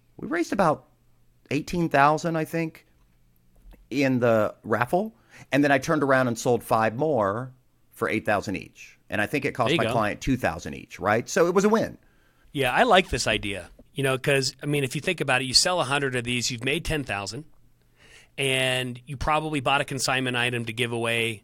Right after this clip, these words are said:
Speaker 2: for that raffle that cost you a few thousand dollars. And I think that's good profit for the charity, I mean, in that case. And then the ability then to turn around and take the people that got slightly emotionally connected to winning that item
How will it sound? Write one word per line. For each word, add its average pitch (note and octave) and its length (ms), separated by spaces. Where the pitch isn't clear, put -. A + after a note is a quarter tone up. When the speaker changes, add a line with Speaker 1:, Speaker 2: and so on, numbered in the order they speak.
Speaker 2:
for C3 340
that A#2+ 200
raffle A2+ 480
that A2+ 180
cost B2 320
you B2 100
a A2 40
few B2+ 180
thousand A#2+ 380
dollars. G#2+ 320
And C3+ 100
I E3 60
think G#3+ 180
that's G#3+ 180
good G3+ 200
profit E3+ 460
for B2+ 120
the B2 80
charity, A#2 480
I F3 80
mean, B2 180
in A#2 120
that A2+ 160
case. A#2+ 300
And A#2+ 100
then B2 180
the B2+ 120
ability C3+ 440
then B2 220
to A#2 100
turn C#3 240
around B2+ 300
and A2 100
take E3+ 220
the - 80
people D#3 300
that C3 120
got B2+ 200
slightly D#4+ 560
emotionally A3 440
connected D#3+ 420
to C#3 80
winning C3+ 260
that B2 180
item A#2+ 340